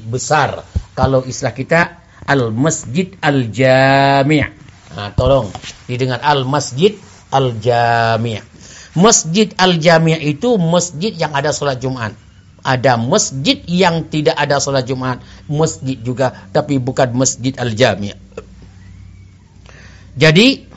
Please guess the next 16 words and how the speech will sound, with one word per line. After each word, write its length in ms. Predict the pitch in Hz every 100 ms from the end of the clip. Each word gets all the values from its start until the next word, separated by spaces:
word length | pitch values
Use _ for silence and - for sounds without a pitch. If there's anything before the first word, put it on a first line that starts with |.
| - - - 98
Hmm, 320 | 95 92 92 - - - - - - - - - - - - - - - -
jawabannya, 720 | 120 143 135 139 139 190 226
masjid 640 | 156 190 - - 139 160 -
itu 340 | 123 - 165 190
dibagi 320 | 139 123 107
dua. 400 | 101 110 139 165 - - - -
Ada 400 | - 135 143 131
masjid 560 | 127 180 - 127 202 -
dilaksanakan 800 | 113 127 147 135 139 135 135 131
sholat 240 | 135 120
Jumat 400 | 110 151 147 131
yang 240 | 135 131
diberi 240 | 123 113 127
nama 240 | 123 123 110
Masjid 240 | 110 110
Al-Jami'. 560 | 107 95 131 147 185